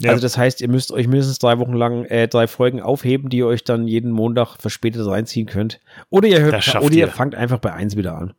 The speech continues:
Speaker 1: Genau.
Speaker 2: Ihr mü-,
Speaker 1: Das waren eh die besten.
Speaker 2: Ja, fangt einfach bei eins nochmal an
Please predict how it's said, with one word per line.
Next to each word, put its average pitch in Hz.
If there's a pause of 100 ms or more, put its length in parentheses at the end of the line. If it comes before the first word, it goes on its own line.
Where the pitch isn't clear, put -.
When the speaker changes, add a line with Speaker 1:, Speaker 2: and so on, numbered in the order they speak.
(840)
Speaker 1:
Genau. 123 (200)
Speaker 2:
Ihr -
mü-, -
Speaker 1:
Das 127
waren 151
eh 143
die 131
besten. 98
Speaker 2:
Ja, 90
fangt 135
einfach 156
bei 131
eins 151
nochmal 139
an 151